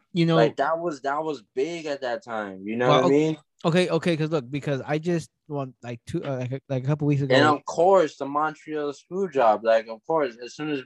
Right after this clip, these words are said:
Speaker 2: Bray, uh, as soon as Brett found out that he lost, like, that he lost and he didn't tap, you know what I mean? What did he do? He spit in Vince's face. He, he,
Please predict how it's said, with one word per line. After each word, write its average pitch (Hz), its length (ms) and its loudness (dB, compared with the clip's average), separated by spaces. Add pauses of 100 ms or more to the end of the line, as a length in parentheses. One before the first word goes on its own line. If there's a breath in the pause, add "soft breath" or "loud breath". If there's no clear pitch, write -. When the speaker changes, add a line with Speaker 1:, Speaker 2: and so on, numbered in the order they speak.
Speaker 2:
Bray, 143 380 2 (200)
uh, 120 160 2
as 117 140 0
soon 156 140 -6
as 139 120 -2
Brett 139 440 2
found 139 360 -2
out 139 180 2
that 127 100 -4
he 139 220 -10
lost, 135 360 2 (160)
like, 113 300 -4
that 113 180 0
he 123 160 -10
lost 135 440 2 (320)
and 110 140 -10
he 120 140 -10
didn't 127 300 -2
tap, 139 340 2 (680)
you 131 120 0
know 143 120 2
what 147 60 0
I 147 40 -4
mean? 165 280 -6 (280)
What 147 160 4
did 147 100 0
he 147 180 0
do? 123 300 0
He 123 140 -10
spit 143 340 2
in 131 180 2
Vince's 139 440 0
face. 127 460 0 (560)
He, 131 320 -8 (100)
he, 139 340 2